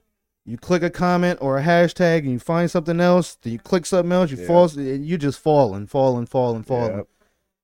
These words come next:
Speaker 1: And I landed somewhere that I, I don't normally reside or, you know, pay attention to. You
Speaker 2: You
Speaker 1: know
Speaker 2: didn't,
Speaker 1: what I
Speaker 2: you
Speaker 1: mean?
Speaker 2: didn't like being there
Speaker 1: I,
Speaker 2: too?
Speaker 1: no.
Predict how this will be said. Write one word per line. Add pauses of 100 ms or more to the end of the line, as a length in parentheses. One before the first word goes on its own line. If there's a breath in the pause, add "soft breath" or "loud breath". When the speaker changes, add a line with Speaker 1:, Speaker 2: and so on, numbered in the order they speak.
(140)
Speaker 1:
And
I
landed (1800)
somewhere
that (1700)
I, (160)
I
don't
normally
reside (160)
or,
you
know,
pay
attention
to.
You
Speaker 2:
You
Speaker 1:
know
Speaker 2:
didn't,
Speaker 1:
what
I
Speaker 2:
you
Speaker 1:
mean?
Speaker 2:
didn't
like
being
there
Speaker 1:
I,
Speaker 2:
too?
Speaker 1:
no.